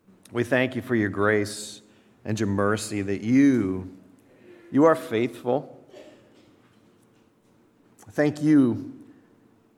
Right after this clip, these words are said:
for working peace on our behalf, for persevering the cross and everything leading up to it.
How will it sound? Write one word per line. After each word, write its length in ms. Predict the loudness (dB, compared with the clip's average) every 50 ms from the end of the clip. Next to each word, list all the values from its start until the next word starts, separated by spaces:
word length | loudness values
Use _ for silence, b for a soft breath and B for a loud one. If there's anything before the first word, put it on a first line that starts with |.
| _ _ _ _ _ _ _ _ _ _
for 100 | 0 0
working 500 | 4 4 6 6 4 4 0 -2 -4 -4
peace 520 | -6 -10 -8 -4 -2 -2 -2 -2 -2 -2
on 140 | -2 0 2 2
our 140 | 2 2
behalf, 640 | 2 0 0 0 0 0 0 0 0 -2 -4 -8 -10
for 100 | -10 -10
persevering 1040 | -8 -2 0 2 2 2 0 -2 -2 0 2 2 4 4 2 2 0 -2 -4 -8 -14 -18 b b b b b b b b b b _ _ _ _ _ _ _ _ _ _ _ _ _ _ _ _ _ _ _ _ _ _ _ _ _
the 60 | -20
cross 800 | -18 -6 -2 2 4 4 4 4 2 0 -2 -8 -12 -14 -16 -20 b b b b b b -8
and 120 | -2 -2
everything 360 | 0 2 2 0 0 -2 0 2
leading 260 | 2 2 2 2 2
up 180 | 0 0 -2 -4
to 180 | -4 -4 -2 -2
it. 140 | -2 -4